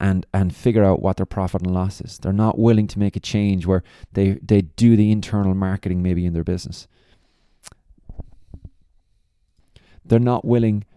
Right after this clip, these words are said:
to learn new skills that are not clinical.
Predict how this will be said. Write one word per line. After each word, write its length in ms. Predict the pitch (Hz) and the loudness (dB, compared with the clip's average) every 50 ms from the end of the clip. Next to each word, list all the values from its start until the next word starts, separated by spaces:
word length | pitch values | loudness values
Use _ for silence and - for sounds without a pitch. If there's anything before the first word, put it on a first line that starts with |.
| _ - - - | _ -20 -20 -8
to 140 | - - 104 | -4 -2 0
learn 540 | 107 107 110 113 113 113 110 110 107 107 | 0 0 2 2 2 2 0 0 -2 -2
new 180 | 107 107 104 101 | -2 0 0 -2
skills 560 | 95 - - - - 104 101 98 95 87 78 - - - - - - - _ _ _ _ _ | -2 -4 -6 -4 -4 -2 -2 -2 -4 -4 -6 -10 -16 -20 -20 -20 -20 -20 _ _ _ _ _
that 160 | - 104 98 | -2 0 2
are 100 | 95 98 | 2 2
not 300 | 98 101 104 101 101 - | 2 2 0 0 -2 -4
clinical. 500 | - - - 107 101 95 - - 101 85 | -6 -6 -4 -2 -2 -2 -4 -6 -8 -12